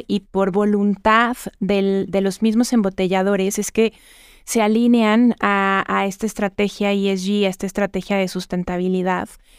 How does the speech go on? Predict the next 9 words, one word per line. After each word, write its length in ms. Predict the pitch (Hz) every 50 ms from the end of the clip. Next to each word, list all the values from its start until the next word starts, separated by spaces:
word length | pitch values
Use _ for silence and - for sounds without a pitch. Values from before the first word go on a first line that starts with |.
| _ _ - _ _ -
Em, 640 | 202 202 202 196 196 196 196 190 190 190 190 190 190 _
y 100 | - 233
después 360 | 233 240 226 - - 285 294 254
viene 280 | 262 285 285 277 285
un 120 | 285 277 269
poco 520 | - 254 226 - - 220 220 220 233 233
la 200 | - - 202 196
parte 380 | - 202 202 196 - - 226 220
de 420 | 208 214 208 208 202 202 208 220